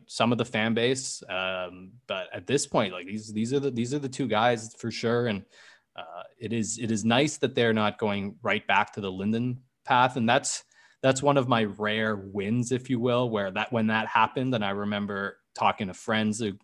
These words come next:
were Canucks fans, they were all so excited. "Oh, Trevor's back, Trevor's back." And I thought, "This is just the way that everything was trending with the franchise." I thought, "This isn't a great idea." Uh, yes, Trevor Linden was involved with the Players Association. Yes, he was a captain in the league for a really long time, but, like, this is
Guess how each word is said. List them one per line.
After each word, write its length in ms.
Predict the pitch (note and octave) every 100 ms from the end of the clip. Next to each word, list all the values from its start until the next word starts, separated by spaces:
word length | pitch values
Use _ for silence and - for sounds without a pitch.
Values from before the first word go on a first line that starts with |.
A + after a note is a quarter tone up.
| _
were 60 | -
Canucks 280 | - G2+ F#2+
fans, 240 | G#2 F#2+
they 80 | F#2+
were 80 | G2
all 80 | F#2+
so 240 | - G2+
excited. 560 | F2 - F#2 F#2 F#2 F#2+
"Oh, 220 | G2 F#2
Trevor's 380 | - G#2 G2 F#2+
back, 380 | - G2 F#2+ -
Trevor's 260 | G2 F#2+
back." 320 | - F#2+ F#2+ -
And 100 | F#2+
I 80 |
thought, 280 | F#2+ G2+ F2+
"This 200 | G#2 -
is 240 | A2 E2+ - _ - - -
just 220 | C#3 C3
the 60 | C3
way 200 | A2 A#2+
that 120 | A#2+
everything 340 | A2 G#2+ A#2
was 120 | G#2 -
trending 320 | G#2 F#2+ F#2
with 120 | F2+
the 60 | -
franchise." 680 | F#2+ G2 G2+ F#2 E2+ - - _ _ _ _ _ _ -
I 40 |
thought, 160 | A#2 G2
"This 160 | G#2
isn't 200 | B2+ A#2+
a 40 | A2
great 220 | G2+ G2
idea." 480 | F#2 F2 F#2 F2+ F2+ _ _ _ -
Uh, 360 | E2+ E2 E2+ F2 -
yes, 320 | A2 G#2 -
Trevor 240 | A#2 G#2
Linden 220 | G2+ F#2+
was 120 | F#2 G2
involved 280 | F2+ F2
with 100 | F2+
the 60 | F2+
Players 240 | - F#2
Association. 720 | F2 - F2+ G2 F2+ E2+ F2+
Yes, 220 | F2+ F2+ -
he 60 |
was 100 | F#2+
a 60 | E2
captain 400 | - E2+ - F#2
in 120 | F2
the 60 | F2
league 220 | F2 F2
for 80 | F2+
a 60 |
really 200 | F2 F2+
long 180 | F2 F2
time, 300 | - F2+ F2
but, 140 | F2
like, 120 | F#2+ -
this 200 | A2 C#3+
is 160 | A2+